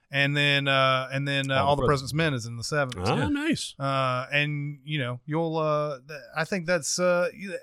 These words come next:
Speaker 1: I've always thought that would be cool. I've never done it, but I would like to at some point.
Speaker 2: <laughs> They're chronological, and aren't they in reverse order they were made?
Speaker 1: That's right.
Speaker 2: Awesome.
Speaker 1: That's right.
Speaker 2: Um,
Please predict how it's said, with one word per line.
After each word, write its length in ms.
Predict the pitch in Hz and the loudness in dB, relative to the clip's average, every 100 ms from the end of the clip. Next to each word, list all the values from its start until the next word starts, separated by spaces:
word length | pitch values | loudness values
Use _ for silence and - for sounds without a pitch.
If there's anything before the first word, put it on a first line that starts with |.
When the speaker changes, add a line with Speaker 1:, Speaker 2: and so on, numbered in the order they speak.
| - | 0
Speaker 1:
I've 120 | 170 208 | 4 8
always 300 | 226 220 - | 10 8 8
thought 300 | 214 208 160 | 8 8 8
that 140 | 180 | 6
would 100 | 170 | 6
be 80 | 170 | 2
cool. 300 | - 185 165 | 6 8 8
I've 200 | 156 165 | 8 8
never 220 | 196 240 | 8 8
done 300 | 190 214 208 | 8 8 8
it, 100 | 117 113 | 4 4
but 140 | 147 | 8
I 80 | 156 | 8
would 120 | 165 165 | 8 8
like 260 | 180 170 | 8 6
to 240 | 147 113 113 | 0 -4 -6
at 80 | - | -2
some 180 | 131 | 2
point. 320 | 110 120 107 - | 2 2 0 2
Speaker 2:
<laughs> 20 | |
They're 100 | 180 | 4
chronological, 680 | 202 277 240 247 262 208 180 | 6 6 8 6 6 4 6
and 180 | 202 233 | 6 4
aren't 140 | 214 | 4
they 240 | 208 202 | 2 4
in 260 | 185 175 180 | 2 2 2
reverse 320 | 175 156 180 | 2 4 2
order 240 | 180 175 170 | 2 2 2
they 100 | 165 | 0
were 120 | 156 | 2
made? 280 | 151 185 220 | 0 0 2
Speaker 1:
That's 200 | 147 196 | 4 6
right. 240 | 220 170 - | 6 4 0
Speaker 2:
Awesome. 380 | 160 175 120 87 - | -2 0 0 -4 -2
Speaker 1:
That's 160 | 143 | 6
right. 120 | 196 | 12
Speaker 2:
Um, 300 | 175 180 175 | 12 12 10